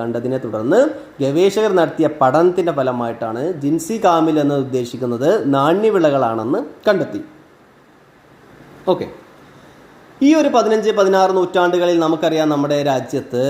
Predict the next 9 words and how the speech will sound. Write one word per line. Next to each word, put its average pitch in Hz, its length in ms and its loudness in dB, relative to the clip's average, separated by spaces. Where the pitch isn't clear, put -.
യൂറോപ്യന്മാരും, 127 840 0
ഏഹ്, 135 340 2
യൂറോപ്യന്മാർ, 143 600 0
അതായത് 131 340 -2
പോർച്ചുഗീസുകാർ, 123 760 -4
ഫ്രഞ്ച്, 117 260 -2
ഏഹ്, 113 340 -4
അതുപോലെ 123 380 2
ബ്രിട്ടീഷുകാരെല്ലാം 135 800 -2